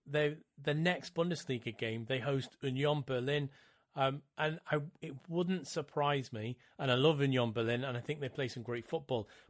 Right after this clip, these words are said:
but it genuinely wouldn't surprise me for Leverkusen to go out and put four goals past them, because you don't know, are you gonna win one week four nil, or are you gonna get beat four nil? And, and,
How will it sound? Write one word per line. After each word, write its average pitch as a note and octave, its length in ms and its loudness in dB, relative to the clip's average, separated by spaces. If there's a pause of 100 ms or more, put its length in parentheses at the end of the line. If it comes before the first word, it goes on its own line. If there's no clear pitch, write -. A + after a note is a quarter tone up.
(100)
but D3 120 2
it D#3+ 100 -2 (240)
genuinely D#3 640 4
wouldn't C3+ 260 -2
surprise B2+ 480 2
me A2 220 -2 (260)
for C#3+ 80 2
Leverkusen A#2 640 2
to B2 100 -2
go A#2+ 160 4
out A#2+ 160 6
and A2+ 100 -8
put - 140 -4
four A2+ 300 4
goals A2 260 2
past - 300 -4
them, G#2 180 -2 (220)
because C3 320 -2
you B2+ 100 2
don't D3 300 10
know, A2+ 280 0 (300)
are D3 140 10
you C#3+ 100 8
gonna B2 220 6
win A#2 280 4
one A2+ 220 4
week A2 260 -2
four A2 240 -2
nil, G#2+ 320 -2
or A#2+ 200 0
are A2+ 80 4
you A2 80 0
gonna A2 180 -2
get G#2 220 -2
beat B2+ 180 -4
four A#2 180 -2
nil? G#2+ 220 -2 (260)
And, C3 280 2
and, B2+ 240 -2